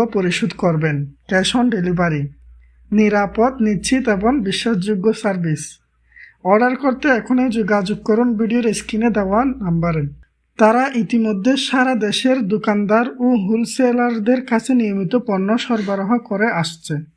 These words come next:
যারা একবার নিয়েছে তারা বারবার অর্ডার করে,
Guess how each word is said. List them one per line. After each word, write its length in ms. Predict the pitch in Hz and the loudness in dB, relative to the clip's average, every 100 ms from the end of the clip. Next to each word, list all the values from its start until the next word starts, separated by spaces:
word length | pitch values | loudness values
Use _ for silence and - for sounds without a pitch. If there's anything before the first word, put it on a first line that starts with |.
| _ _ _ _ _ _ _ _ 180 | _ _ _ _ _ _ _ _ 0
যারা 320 | 165 208 254 226 | 2 4 2 0
একবার 400 | 196 180 208 214 | -2 0 2 2
নিয়েছে 440 | 208 202 - 269 254 | 0 -2 -2 0 0
তারা 320 | 254 208 220 | 0 0 0
বারবার 460 | 208 185 180 196 233 | 0 0 0 0 0
অর্ডার 360 | 180 185 214 214 | -2 0 0 0
করে, 360 | 208 165 147 | -2 -4 -4